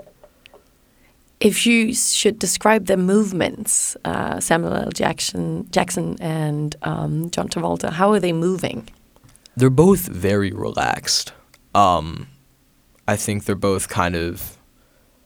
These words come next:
Speaker 2: uh, the, the Samuel L. Jackson character is standing up. Uh, these two guys are on the couch, and then the John Travolta character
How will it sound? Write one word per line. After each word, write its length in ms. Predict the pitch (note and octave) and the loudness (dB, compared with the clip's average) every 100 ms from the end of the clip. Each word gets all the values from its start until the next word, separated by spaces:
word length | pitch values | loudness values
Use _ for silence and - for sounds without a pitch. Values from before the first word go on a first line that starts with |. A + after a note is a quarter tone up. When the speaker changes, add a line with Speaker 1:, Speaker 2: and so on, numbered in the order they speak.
| _ _ _ - | _ _ _ 2
Speaker 2:
uh, 140 | A2+ | 2
the, 400 | G2 A2 F2 A1+ - | 6 4 4 -4 -6
the 80 | A2+ | -2
Samuel 320 | - C3 B2+ | 4 6 6
L. 40 | A2+ | 4
Jackson 300 | G#2 F#2+ G2+ | 2 0 -2
character 260 | F#2+ F2 | -2 -2
is 100 | F2 | -4
standing 460 | - - F#2+ F2+ F2 | -2 2 2 0 0
up. 200 | D#2 E2 - - - _ - | 0 -2 -6 -10 -10 _ 2
Uh, 220 | F2+ D#2+ | 4 4
these 240 | G2+ G2+ | 0 0
two 100 | - | 0
guys 240 | G2 F2+ E2+ | 0 0 0
are 40 | |
on 60 | E2+ | -4
the 80 | |
couch, 600 | F2 A2+ F2+ F2 F2+ - - - | 0 4 4 2 -2 -6 -8 -6
and 120 | G2 | -4
then 100 | F2+ | -2
the 80 | F2+ | -4
John 240 | F#2+ F2+ F#2 | 0 0 0
Travolta 400 | G2 F#2 F2+ F2 | -2 -2 -4 -4
character 580 | F2 F2 F2 E2+ E2+ | -2 -2 -4 -4 -4